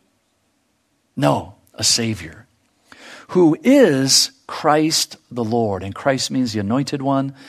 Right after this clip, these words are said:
New Testament, Messiah, Old Testament, the anointed one.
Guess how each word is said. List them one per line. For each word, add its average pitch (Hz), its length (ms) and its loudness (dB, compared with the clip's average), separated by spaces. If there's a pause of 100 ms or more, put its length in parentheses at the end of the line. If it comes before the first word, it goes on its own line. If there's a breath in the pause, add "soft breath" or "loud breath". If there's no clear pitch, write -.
(180 loud breath)
New 131 160 0
Testament, 131 600 -2
Messiah, 120 680 -2 (300 soft breath)
Old 120 240 -2
Testament, 123 560 -6
the 101 80 -10
anointed 117 420 -4
one. 120 320 -4